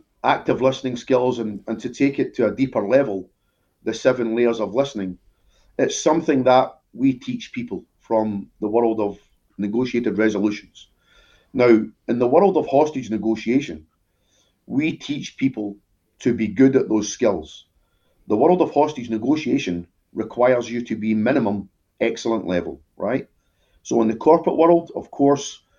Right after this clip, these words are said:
we can enhance your skills, we can improve you,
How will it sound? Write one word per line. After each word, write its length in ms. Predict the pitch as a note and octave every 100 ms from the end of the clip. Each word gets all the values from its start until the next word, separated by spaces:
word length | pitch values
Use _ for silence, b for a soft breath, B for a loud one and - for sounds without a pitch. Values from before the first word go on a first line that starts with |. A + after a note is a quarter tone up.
| _ _ _
we 120 | A#2+
can 140 | A#2+ A2
enhance 460 | G#2+ A#2 C3 C3
your 100 | A#2+
skills, 480 | A2 - B2+ C3 B2
we 100 | A2+
can 140 | A2
improve 460 | G#2 F#2+ C3 C3+ C3+
you, 280 | C3 B2+